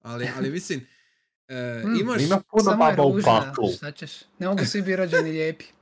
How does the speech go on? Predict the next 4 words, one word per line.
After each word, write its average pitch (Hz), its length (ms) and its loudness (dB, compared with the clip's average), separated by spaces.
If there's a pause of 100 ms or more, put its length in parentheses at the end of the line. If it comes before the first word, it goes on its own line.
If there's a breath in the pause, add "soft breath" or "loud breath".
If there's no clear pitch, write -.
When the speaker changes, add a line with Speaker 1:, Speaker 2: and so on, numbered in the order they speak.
(200)
Speaker 1:
<laughs> 202 340 -6 (840 loud breath)
Imaš, 202 320 0 (280)
imaš 170 360 -8
se-, - 140 -18